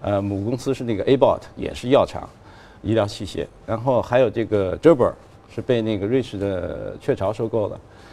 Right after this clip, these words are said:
还有一个是谁啊？是亨氏还是谁？啊，反正就是大概四五家，全美国。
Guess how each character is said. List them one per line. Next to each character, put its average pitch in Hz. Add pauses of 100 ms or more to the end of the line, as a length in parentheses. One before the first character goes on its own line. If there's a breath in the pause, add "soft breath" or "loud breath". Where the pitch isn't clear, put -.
(280 loud breath)
还 117
有 110
一 78
个 98
是 -
谁 - (100)
啊？ - (720)
是 135
亨 165
氏 175
还 107
是 107
谁？ 104 (680 loud breath)
啊， 131 (120)
反 127
正 165
就 202
是 190
大 196
概 165
四 -
五 101
家， 117 (380)
全 123
美 113
国。 90